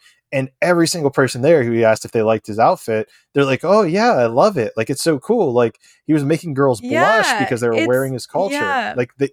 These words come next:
Speaker 1: it's, it's,
Speaker 2: Yeah.
Speaker 1: it's a made up, it's, like, this weird, made up,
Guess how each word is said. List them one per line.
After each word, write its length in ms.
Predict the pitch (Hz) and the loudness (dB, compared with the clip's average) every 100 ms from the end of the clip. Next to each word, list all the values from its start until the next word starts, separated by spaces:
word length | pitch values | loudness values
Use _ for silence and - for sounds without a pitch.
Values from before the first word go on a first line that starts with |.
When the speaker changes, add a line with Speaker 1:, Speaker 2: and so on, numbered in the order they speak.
| _ | _
Speaker 1:
it's, 340 | 139 127 - _ | -8 -8 -12 _
it's, 240 | 139 135 - | -4 -4 -4
Speaker 2:
Yeah. 280 | 226 208 185 | -2 -2 -2
Speaker 1:
it's 120 | 190 | -4
a 60 | |
made 360 | 123 131 156 170 | -6 -2 0 2
up, 280 | 151 135 - _ _ _ - | 2 2 -2 _ _ _ -8
it's, 120 | - | 0
like, 120 | 151 131 | 0 0
this 220 | 147 123 | -6 -4
weird, 580 | 110 135 175 180 156 123 | 0 2 4 4 0 -2
made 200 | 135 147 | 0 4
up, 260 | 139 127 | 4 2